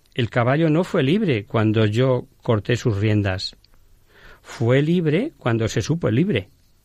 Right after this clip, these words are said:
Y contento por aprender esta primera lección, emprendió el camino de vuelta. Al llegar al río, cayó en la cuenta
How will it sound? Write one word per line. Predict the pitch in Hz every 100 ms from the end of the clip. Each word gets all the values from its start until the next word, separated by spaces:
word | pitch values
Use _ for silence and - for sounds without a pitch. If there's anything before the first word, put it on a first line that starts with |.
| _ _ _ _ _ _ -
Y | 147
contento | 139 123 117 226 220 120
por | 104 104
aprender | 104 107 139 175
esta | 127 117
primera | 104 113 135 175
lección, | 220 - 180 180 - - -
emprendió | 127 113 113 120
el | 147
camino | 135 113 127 123
de |
vuelta. | 95 95 92 92 117 - _ _ _ _ _ -
Al | -
llegar | 104 104 127
al | 135
río, | 170 165 247 - - -
cayó | - 110 104
en | 104
la | 113
cuenta | - 156 147 160 180